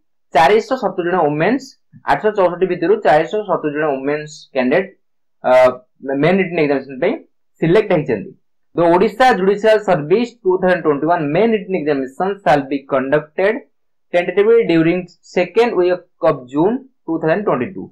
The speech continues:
ଯୋଉମାନେ ମେନ୍ ରିଟନ୍ ଏକ୍ଜାମିନେସନ ପାଇଁ ସିଲେକ୍ଟ ହେଇଛନ୍ତି, ସେମାନଙ୍କର ଯୋଉ, ଅ, ମେନ୍ ରିଟନ୍ ଏକ୍ଜାମିନେସନ ହବ,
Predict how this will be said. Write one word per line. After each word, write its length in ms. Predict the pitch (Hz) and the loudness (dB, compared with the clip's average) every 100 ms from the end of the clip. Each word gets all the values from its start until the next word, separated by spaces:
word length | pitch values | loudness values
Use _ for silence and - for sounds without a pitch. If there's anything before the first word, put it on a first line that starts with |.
| _ | _
ଯୋଉମାନେ 380 | 190 190 196 214 | 0 2 2 0
ମେନ୍ 360 | 180 156 185 220 | 0 0 2 2
ରିଟନ୍ 240 | 202 196 | -2 0
ଏକ୍ଜାମିନେସନ 400 | 180 160 160 156 156 | 0 0 -2 -8 -8
ପାଇଁ 120 | 165 | -8
ସିଲେକ୍ଟ 300 | 135 135 135 | -4 -4 -4
ହେଇଛନ୍ତି, 400 | 131 127 143 170 247 _ _ _ _ - | -6 -4 -4 -6 -10 _ _ _ _ -4
ସେମାନଙ୍କର 480 | 180 190 190 202 214 | 0 0 0 2 2
ଯୋଉ, 220 | 196 185 175 - | 4 2 0 -2
ଅ, 60 | 135 135 | 0 0
ମେନ୍ 260 | 131 160 202 | 0 0 0
ରିଟନ୍ 220 | 196 175 | 0 -2
ଏକ୍ଜାମିନେସନ 360 | 156 147 143 143 | -2 -2 -4 -6
ହବ, 200 | 139 | -6